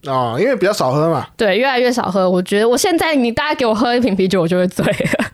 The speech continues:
Speaker 1: 哦，这么夸张啊？
Speaker 2: 真的，真的。
Speaker 1: 哦，好啦，那你这个人生清单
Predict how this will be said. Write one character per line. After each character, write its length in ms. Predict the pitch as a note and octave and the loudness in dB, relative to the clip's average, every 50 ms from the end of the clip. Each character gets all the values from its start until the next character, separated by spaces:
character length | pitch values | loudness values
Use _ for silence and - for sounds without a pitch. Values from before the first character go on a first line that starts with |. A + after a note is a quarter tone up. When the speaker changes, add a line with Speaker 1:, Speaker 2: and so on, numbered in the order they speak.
| _ | _
Speaker 1:
哦， 140 | - A#3 C4 | -2 -2 0
这 80 | B3+ B3+ | 0 0
么 80 | B3 F#3+ | 0 2
夸 160 | G#3 F#3+ F#3 | 2 2 2
张 200 | F#3 F3+ E3 D#3+ | 2 2 2 2
啊？ 40 | F3+ | 0
Speaker 2:
真 160 | G#3 G3+ G#3 | 0 0 0
的， 220 | G3+ F#3 F3+ G#3 - - - - - C3 | 0 0 -2 -2 -6 -10 -14 -8 -4 -2
真 220 | D3+ F#3+ F#3+ F#3+ | 0 0 2 0
的。 100 | F3+ D#3+ C#3 | 0 0 0
Speaker 1:
哦， 300 | C3+ C3+ C3 C3 C#3+ - - _ | -2 -2 -4 -4 -6 -8 -10 _
好 140 | - - C3+ | -4 -2 0
啦， 240 | D3 C#3+ C#3 A#2+ - - - | 2 2 0 -2 -4 -6 -4
那 120 | F#3+ G3 | -2 0
你 140 | F#3 E3+ D#3 | 2 2 0
这 140 | D3 E3+ G#3 | 0 0 0
个 580 | F3+ F3 E3 D#3 D3 D3 C#3+ C#3+ C#3+ D3 D3 C#3 - - - - - _ _ _ | 0 2 2 2 2 2 2 2 2 2 0 -2 -4 -8 -16 -20 -20 _ _ _
人 200 | - D3 D#3+ E3 | -2 0 2 2
生 220 | E3+ E3+ F#3 F#3 F#3 | 2 2 2 2 0
清 300 | F3 - F3 F3 F3+ E3+ | 0 0 0 2 2 2
单 280 | E3+ D#3+ D#3 D#3+ E3+ | 2 2 2 0 -2